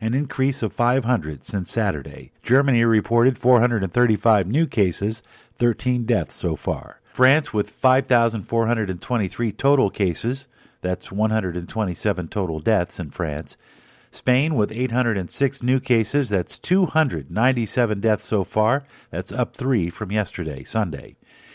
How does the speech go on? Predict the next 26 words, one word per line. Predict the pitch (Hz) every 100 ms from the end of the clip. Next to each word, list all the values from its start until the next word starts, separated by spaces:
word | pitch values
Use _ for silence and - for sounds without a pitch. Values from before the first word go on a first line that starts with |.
| -
And | 123 131
Iran | 120 117 139 165
has | 139
reported | 107 110 131 127 104
twelve | - 135 120
hundred | 127 117 -
cases | 123 107 101
since | - 98
Friday, | - 113 120 139 160 _ - _
including | - - 117 110 95
one | 113 139
hundred | 135 110
twenty-nine | - 135 120 110 104 95
new | 120 185
deaths, | 127 90 107 - - _ _ _ -
eight | 123
hundred | 123 120 101
and | 90
fifty-three | 135 - 107 - 120 104
total | - 165 170
deaths | 92 87 95 - - _ _
from | - 104
nearly | 98 101 98
fifteen | 92 143 143 - 127 120
thousand | 113 104 101 98 87
cases. | 104 82 - 62 -